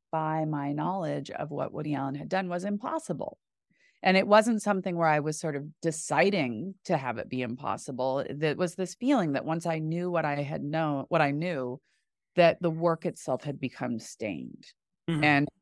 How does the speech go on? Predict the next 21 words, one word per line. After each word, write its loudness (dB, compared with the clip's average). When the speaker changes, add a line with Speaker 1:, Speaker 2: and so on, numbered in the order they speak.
Speaker 1:
you -6
know, 4
the 0
stain 2
is -2
not 2
voluntary. 0
It's -10
not 0
like -2
I 2
chose 2
to -8
know 0
about -2
Soon-Yi -4
and -2
then -4
have -6
it 0
affect -6